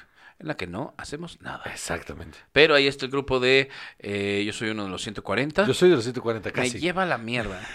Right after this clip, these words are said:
Speaker 1: <laughs> Ahí está, de todas maneras.
Speaker 2: Ahí está. Do-,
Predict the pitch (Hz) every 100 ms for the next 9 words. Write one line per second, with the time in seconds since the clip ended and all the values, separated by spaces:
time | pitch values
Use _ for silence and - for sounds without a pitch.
0 | - - - 277 - - 277 285 277 -
1 | - - 269 - 277 - 254 - 277 -
2 | 285 - - - - - - - - -
3 | - 330 - _ _ _ - - - -
4 | - - - - 147 165 156 123 85 -
5 | _ _ _ - 113 120 135 123 107 90
6 | 82 82 104 117 95 92 - 107